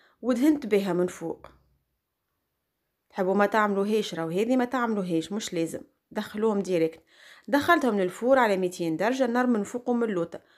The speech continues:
ما ياخذوش برشا وقت راهو، فيسع فيسع ويتيبوا وانت وفورك. توا لنا انا عندي شوكولاته ذوبتها، حطيت بابي كويسون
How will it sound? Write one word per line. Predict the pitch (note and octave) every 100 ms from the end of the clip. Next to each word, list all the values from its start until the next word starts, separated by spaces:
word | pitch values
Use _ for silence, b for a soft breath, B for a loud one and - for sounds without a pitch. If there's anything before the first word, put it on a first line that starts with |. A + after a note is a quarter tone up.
| b -
ما |
ياخذوش | G#3+ G#3+ A3+ A#3+
برشا | A3+ A3 A#3
وقت | G3+ F#3+ - E3
راهو، | D#3+ D#3+
فيسع | A3 G#3+ G3
فيسع | A#3 B3+ A#3
ويتيبوا | A#3 A3+ D#3+ D3+ - b b b -
وانت | G#3+ B3+
وفورك. | C4+ C4 G3+ F3 - - _ _ _ _ _ _ _ -
توا | D4+ D#4
لنا | B3 A#3 F#3 F#3
انا | E3+ E3 _ _ E3
عندي | G3 F3+ D#3
شوكولاته | - D3 G3 - E3+ D#3 b b b -
ذوبتها، | E3 E3+ F3+ - A3+ C#4 - _ _ _ _ _ _
حطيت | - C4 C4 C#4+
بابي | A3 - F3
كويسون | D#3+ D#3+ - G3+ D#4 -